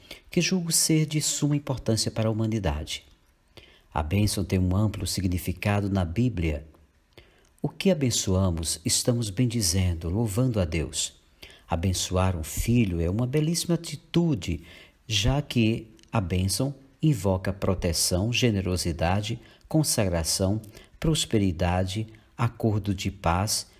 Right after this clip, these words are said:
invoca coisas boas, todo o bem e o olhar protetor de Deus.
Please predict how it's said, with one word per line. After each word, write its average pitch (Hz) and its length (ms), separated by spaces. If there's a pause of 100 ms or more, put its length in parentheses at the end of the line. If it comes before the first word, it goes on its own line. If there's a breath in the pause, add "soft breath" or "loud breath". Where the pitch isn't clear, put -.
(240 soft breath)
invoca 135 480
coisas 120 420
boas, 131 480 (520 loud breath)
todo 156 460
o 131 40
bem 139 520 (320 loud breath)
e 127 340 (300)
o 127 80
olhar 107 400
protetor 98 600
de 101 160
Deus. 85 500